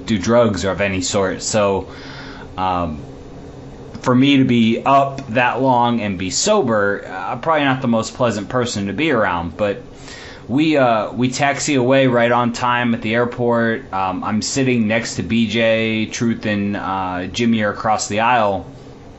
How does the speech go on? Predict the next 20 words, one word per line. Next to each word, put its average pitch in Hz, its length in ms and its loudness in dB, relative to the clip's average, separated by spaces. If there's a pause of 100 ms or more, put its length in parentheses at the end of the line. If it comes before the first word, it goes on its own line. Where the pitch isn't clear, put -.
(640)
and 101 360 -2
Tadarius 107 600 -2
is 90 160 -6
a - 20 -8
couple 104 260 -2
rows 95 240 -2
behind 107 420 0
us, 87 380 -4 (500)
uh, 92 260 -4 (340)
clad 165 340 4
in 123 200 0
a 98 100 -2
fur 120 260 0
coat, 98 360 -2
by 85 160 -4
the 78 80 -10
way, 76 160 -8
which 85 240 -8
was 87 180 -8
hilarious. 82 920 -4